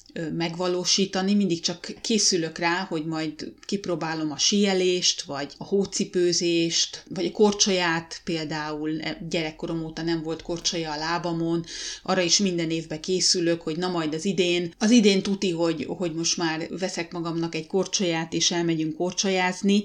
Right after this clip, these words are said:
de aztán különböző okokból kifolyólag téli sportokkal való ismerkedés, ez mindig kimarad, tehát valószínűleg szerepet játszott benne, vagy játszik benne az is, hogy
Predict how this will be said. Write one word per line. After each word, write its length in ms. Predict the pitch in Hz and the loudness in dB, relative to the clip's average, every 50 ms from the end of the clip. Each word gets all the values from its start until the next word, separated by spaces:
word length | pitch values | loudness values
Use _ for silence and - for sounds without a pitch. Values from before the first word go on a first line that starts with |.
| - - - - - - - - | 0 -8 -8 -8 -10 -10 -10 -4
de 120 | - 185 | -2 -2
aztán 260 | 185 185 - 202 214 | 0 2 4 4 4
különböző 840 | 214 269 269 240 185 165 156 170 170 170 175 170 165 170 170 165 - - | 6 6 6 6 4 4 2 0 0 0 2 2 2 2 2 0 -2 -2
okokból 500 | 196 196 - 175 165 156 151 160 156 156 | -4 -4 -2 -2 -4 -4 -2 -4 -4 -4
kifolyólag 960 | - 214 214 - - 226 214 208 202 202 202 196 190 190 196 196 202 - - | -2 -4 -4 -2 0 0 2 4 4 4 4 4 2 0 -2 -4 -6 -6 0
téli 240 | - 247 240 220 196 | 4 6 8 8 8
sportokkal 600 | 190 - - 208 202 202 202 185 180 - 180 170 | 6 4 4 4 4 4 4 0 0 2 0 0
való 280 | 165 175 175 170 165 165 | 2 2 2 4 4 4
ismerkedés, 760 | 165 196 202 - 202 196 190 190 - 180 170 180 180 175 - | 4 4 4 2 2 2 0 0 -2 -2 0 0 0 2 2
ez 140 | 175 170 170 | 0 0 0
mindig 340 | 190 190 185 165 151 147 147 | 0 0 0 -2 -2 -4 -4
kimarad, 440 | - 175 175 180 190 190 196 196 196 | -4 -4 -2 -2 -2 0 0 -2 -2
tehát 180 | - 156 - | -4 -6 -4
valószínűleg 800 | - 185 180 175 165 165 - 175 175 170 170 165 165 165 170 170 - - - - - - - - - - - | -2 -2 0 0 0 0 0 0 0 0 0 0 0 0 -2 -4 -8 -12 -12 -10 -10 -10 -10 -10 -10 -10 -8
szerepet 540 | - - - 214 202 185 165 - 156 165 - | -4 0 2 4 4 4 4 2 -2 -2 0
játszott 440 | 185 175 165 165 - - 170 147 - | 0 0 0 0 -2 -4 -6 -6 -2
benne, 320 | 160 175 165 165 160 165 | -2 0 0 0 0 0
vagy 200 | 156 156 160 160 | -2 -2 -4 -4
játszik 380 | 165 175 170 165 - - 175 160 | -2 -2 -2 -2 -2 -4 -4 -2
benne 320 | 160 175 170 165 170 175 | 0 0 0 0 0 0
az 180 | 170 175 170 - | 0 0 0 0
is, 280 | 165 165 165 - - - | 0 2 2 2 2 2
hogy 360 | 165 160 160 156 170 - - | 0 0 0 -2 -6 -8 -10